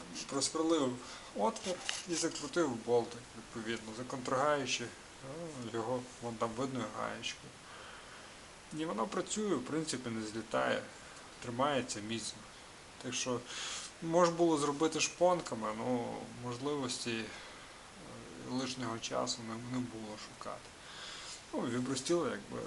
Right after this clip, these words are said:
працює нормально. І, отак. І наступне ще, от, е, е, саму столешню я з-, зварив з уголка і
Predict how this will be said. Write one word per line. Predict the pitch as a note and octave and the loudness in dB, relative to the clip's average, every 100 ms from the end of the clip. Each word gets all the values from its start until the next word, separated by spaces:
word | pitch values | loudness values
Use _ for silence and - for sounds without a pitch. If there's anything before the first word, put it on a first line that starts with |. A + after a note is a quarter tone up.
| - | -6
працює | C3 B2+ C#3+ | -6 -4 -4
нормально. | B2+ A#2 A2 G#2+ G#2+ - - - - - - - - - - - - - - - F#3+ - - - E3 D3+ - - - - | -4 -4 -4 -4 0 0 2 6 6 6 0 2 4 4 2 -2 -4 -4 -2 -2 -2 -6 -8 -8 -8 -8 -10 -10 -12 -10
І, | C#3+ A#2+ | -10 -4
отак. | A2+ A2 - - - - - - - - - | -4 -4 -8 -12 -10 -6 -2 -2 -2 -4 2
І | C#3+ D3+ | 6 6
наступне | D3+ C3+ - F#3+ F#3 B2 | 6 4 6 4 6 8
ще, | - C3+ A#2 - - - - - - - B2 | 8 8 6 4 -2 12 12 12 12 12 2
от, | A#2+ | 8
е, | C3 | 12
е, | A#2 A#2 A#2 - - - - C3 A#2 | 12 12 6 -6 -10 -10 -6 -2 0
саму | - C3+ C#3+ | 2 4 4
столешню | B2+ D#3 D#3 F3+ - C#3+ A#2 - | 4 8 12 10 10 2 2 2
я | B2+ | 2
з-, | A#2+ | 2
зварив | C#3 B2+ B2+ C3+ C#3 B2+ - - - - - - - | 0 0 0 2 2 0 -6 -8 -8 -8 -8 -4 8
з | - - - | 8 8 4
уголка | B2+ C#3+ C#3+ E3 E3+ F3 - - - - - - - - - - - - - - - - - - - - - - - - - - - - | 0 0 0 2 2 2 0 0 -2 -6 -6 -6 -6 -10 -10 -12 -14 -14 -14 -14 -14 -16 -16 -16 -16 -16 -14 -14 -14 -14 -14 -14 -4 4
і | B2+ A#2 | 8 8